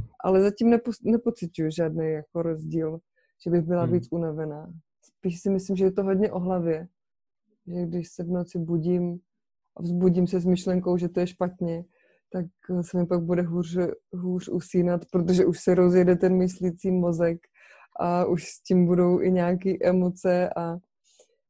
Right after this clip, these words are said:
Speaker 1: a celé to tělo se víc nastartuje, než když se tak jako v polospánku, mm, odeberu do koupelny a zpátky.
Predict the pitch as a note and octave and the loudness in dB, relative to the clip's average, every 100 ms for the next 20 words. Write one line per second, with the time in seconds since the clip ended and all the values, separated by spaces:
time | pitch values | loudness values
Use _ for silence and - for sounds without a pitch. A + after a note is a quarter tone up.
0 | G3 F#3+ G#3 G3 F#3+ F#3+ F#3+ F#3 F#3+ F#3 | -6 -4 2 4 4 4 4 4 2 0
1 | F3+ F#3+ F#3 F#3 F3+ E3+ E3+ F3 D#3+ E3+ | 0 -2 0 -2 0 0 0 0 -2 -4
2 | - E3+ F3 E3+ F3+ - - F3+ F3+ F3+ | -4 -2 0 -2 -4 -6 -2 -2 -2 -2
3 | F3 F3+ F3+ E3+ E3+ F3 - F3+ F3 E3+ | 0 0 -2 -2 -2 -2 -4 -4 -2 -2
4 | F3 E3+ E3+ F3+ E3+ F3 E3+ E3+ F3+ - | -2 -2 -4 -6 -4 -4 -2 -4 -6 -6
5 | F3+ F3 E3+ - F3 | -4 -4 -6 -8 -10